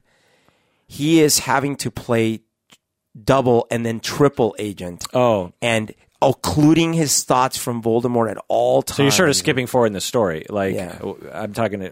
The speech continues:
Speaker 2: he just enters adulthood. So
Speaker 1: Yeah, no, but I'm, I'm saying that, like, uh,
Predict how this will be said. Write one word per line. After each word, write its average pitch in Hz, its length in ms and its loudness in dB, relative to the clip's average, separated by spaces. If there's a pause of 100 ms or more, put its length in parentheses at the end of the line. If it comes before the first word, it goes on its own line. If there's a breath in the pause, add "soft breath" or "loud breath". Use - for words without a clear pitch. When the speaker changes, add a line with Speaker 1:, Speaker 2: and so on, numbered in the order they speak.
Speaker 2:
he 104 140 -8
just 117 260 0
enters 101 320 -2
adulthood. 85 480 -8
So 107 300 2
Speaker 1:
Yeah, 170 140 4
no, 156 120 4
but 143 140 2
I'm, 139 120 0
I'm 143 160 0
saying 147 340 2
that, 123 140 4
like, 117 280 0 (480 soft breath)
uh, 117 260 2